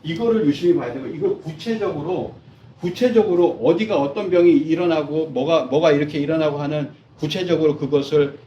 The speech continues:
행동으로 준비하는 단체가 바로 증산도다라고 하는 겁니다. 그래서 김지아, <clears throat> 아마 아실 겁니다. 김지아 선생은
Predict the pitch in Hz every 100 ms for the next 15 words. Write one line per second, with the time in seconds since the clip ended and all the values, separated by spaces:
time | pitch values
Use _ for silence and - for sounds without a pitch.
0 | - 202 208 208 175 147 147 151 - 135
1 | 139 147 135 113 107 - 110 107 101 135
2 | 170 - _ _ - 123 - 127 113 107
3 | 101 101 98 117 135 113 90 - - _
4 | - 175 165 160 - - - - _ 151
5 | 170 180 175 - - - - - 135 123
6 | - 165 139 110 110 151 156 170 156 143
7 | 139 147 135